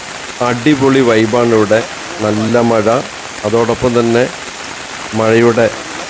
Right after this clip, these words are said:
സംഗീതവും പ്രകൃതിയുടെ ഇരമ്പലും ശബ്ദവും ഒക്കെ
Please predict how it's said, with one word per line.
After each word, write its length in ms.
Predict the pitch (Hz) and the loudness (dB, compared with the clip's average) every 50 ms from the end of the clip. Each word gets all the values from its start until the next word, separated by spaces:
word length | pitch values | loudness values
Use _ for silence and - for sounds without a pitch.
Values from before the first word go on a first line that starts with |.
| - | -2
സംഗീതവും 600 | 131 113 110 110 117 123 123 113 123 123 113 104 92 - - - - - - - - - - - - - - - - - - - | 0 0 2 2 4 4 4 4 4 4 4 2 0 -4 -10 -14 -16 -16 -16 -14 -14 -14 -14 -14 -14 -14 -14 -14 -14 -14 -10 -4
പ്രകൃതിയുടെ 640 | - 120 120 113 117 113 113 127 127 123 117 120 113 - - - - - - - - 120 | -2 0 2 2 4 4 4 4 4 4 4 4 2 0 -2 -6 -12 -14 -12 -6 -2 0
ഇരമ്പലും 480 | 113 117 117 120 117 127 123 120 107 - - - - | 2 2 2 2 2 2 2 2 0 -2 -6 -6 -4
ശബ്ദവും 500 | - 107 92 101 110 117 123 117 107 101 - - - 110 | -2 -2 -2 -2 0 2 2 4 2 2 -2 -2 -4 -4
ഒക്കെ 440 | 101 - - - - - - 151 120 | -4 -4 -8 -12 -8 -4 -2 0 0